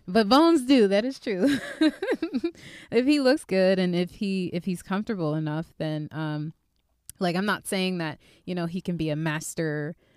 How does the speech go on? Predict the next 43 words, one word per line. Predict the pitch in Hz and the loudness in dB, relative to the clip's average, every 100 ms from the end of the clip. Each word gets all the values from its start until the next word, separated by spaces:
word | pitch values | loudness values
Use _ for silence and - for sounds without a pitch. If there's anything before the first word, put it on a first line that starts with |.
| _ | _
martial | 175 165 160 151 | -2 0 0 -2
artist | 151 160 143 - | 0 0 -2 -6
in | 143 | -10
a | 139 | -6
short | 170 - | -6 -6
period | 170 143 | -6 -6
of | 139 | -6
time, | - 147 139 147 _ _ _ | -6 -6 -6 -12 _ _ _
but | 185 165 - _ - | 0 0 -4 _ -8
I | 175 | -4
think | 185 190 175 | -2 -4 -2
if, | 175 160 - - | -4 -4 -10 -6
if | 170 165 | -6 -6
he | - 185 175 | -10 -6 -4
was | 165 156 | -4 -4
given | 175 160 165 160 | -6 -4 -4 -4
the | 147 139 | -6 -8
correct | - 170 156 _ - - - - | -10 -10 -10 _ -20 -20 -20 -10
trainer, | 180 165 156 151 151 | -6 -4 -4 -4 -6
the | 147 | -8
correct | - 151 - 165 | -8 -8 -8 -8
amount | 156 147 147 143 _ | -6 -6 -8 -12 _
of | 160 139 147 | -10 -8 -12
time | - 143 143 | -10 -10 -10
to | 156 | -12
train | - 190 185 180 175 165 | -8 -6 -2 -2 -2 -2
and, | 151 151 - | -4 -8 -8
and | 147 151 | -10 -10
prepare | 147 170 160 | -10 -6 -6
for | 165 | -4
this | 156 151 | -4 -6
role, | 151 147 151 151 135 | -6 -4 -4 -4 -6
even, | 170 160 156 | -6 -6 -8
you | 170 | -6
know, | 160 | -6
of | 147 | -6
course, | - 185 - | -2 -2 -2
Wesley | 160 160 156 | -6 -6 -10
Snipes | - 151 151 - | -8 -8 -8 -12
is | - | -14
probably | 143 139 135 | -12 -10 -12
going | 143 135 135 143 | -12 -12 -10 -12
to, | - 127 143 | -12 -12 -12